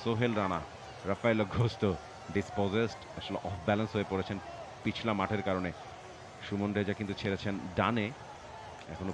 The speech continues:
পর্যন্ত তিনি পাবেন কিনা জিন্টু, না মারুফ হাসান। সুমনের উদ্দেশ্যে বাড়িয়েছিলেন, but captain সোহেল রানা তিনি সময় মতো একদম center back পজিশনটাতে নামলেন।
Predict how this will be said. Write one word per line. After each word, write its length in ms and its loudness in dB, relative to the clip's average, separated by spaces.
পর্যন্ত 640 -2
তিনি 180 0
পাবেন 240 0
কিনা 220 -2
জিন্টু, 340 4
না 60 0
মারুফ 260 6
হাসান। 420 4
সুমনের 220 4
উদ্দেশ্যে 300 0
বাড়িয়েছিলেন, 520 2
but 160 -2
captain 340 0
সোহেল 300 6
রানা 260 0
তিনি 140 -2
সময় 420 6
মতো 320 2
একদম 300 0
center 240 6
back 220 6
পজিশনটাতে 500 2
নামলেন। 500 4